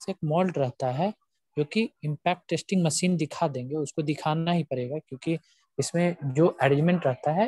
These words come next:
इसका कुछ अलग टाइप से रहता है इम्पैक्ट टेस्टिंग मशीन का अरेंजमेंट। लेकिन इसमें भी जान के चलो कि तुम्हारा ये जो मशीन रहता है, कुछ यहाँ पे हैंडल रहता है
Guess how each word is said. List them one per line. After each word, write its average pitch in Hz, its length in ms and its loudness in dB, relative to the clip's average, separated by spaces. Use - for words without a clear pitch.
इसका - 160 -6
कुछ 170 240 -4
अलग 214 220 6
टाइप 147 280 2
से 151 80 4
रहता 131 240 -2
है 135 80 0
इम्पैक्ट 131 300 -4
टेस्टिंग 135 340 -4
मशीन 127 300 -2
का 123 120 -4
अरेंजमेंट। 123 380 -6
लेकिन 214 220 6
इसमें 208 340 4
भी 202 100 2
जान 147 240 4
के 139 120 0
चलो 135 260 -2
कि 165 140 -4
तुम्हारा 147 460 0
ये 160 140 2
जो 156 100 0
मशीन 143 380 -2
रहता 151 240 0
है, 185 80 2
कुछ 143 460 -6
यहाँ 131 240 0
पे 151 80 2
हैंडल 139 380 0
रहता 156 320 2
है 175 140 -2